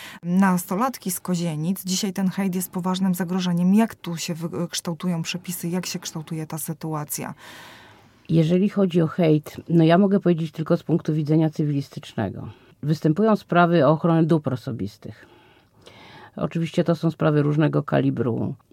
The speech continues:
Speaker 2: i one są zawsze naładowane olbrzymią emocją,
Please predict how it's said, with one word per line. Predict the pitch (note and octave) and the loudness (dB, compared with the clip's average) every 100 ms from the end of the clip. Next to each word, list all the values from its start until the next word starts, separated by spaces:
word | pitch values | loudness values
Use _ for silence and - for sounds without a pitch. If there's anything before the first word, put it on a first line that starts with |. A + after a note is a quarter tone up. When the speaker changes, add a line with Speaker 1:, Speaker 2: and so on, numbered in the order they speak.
| _ | _
Speaker 2:
i | D3+ - | -2 4
one | F3+ F#3 | 6 6
są | F3+ E3 | 6 2
zawsze | D#3+ D#3+ - E3 D#3 - | 4 2 2 0 0 2
naładowane | D3+ D#3 D3 C#3+ D#3 D#3 | 4 6 4 2 2 2
olbrzymią | C#3 D#3 D3+ D3+ C#3+ A2 | 2 2 2 4 4 4
emocją, | C#3 B2 - - | 2 0 -6 -16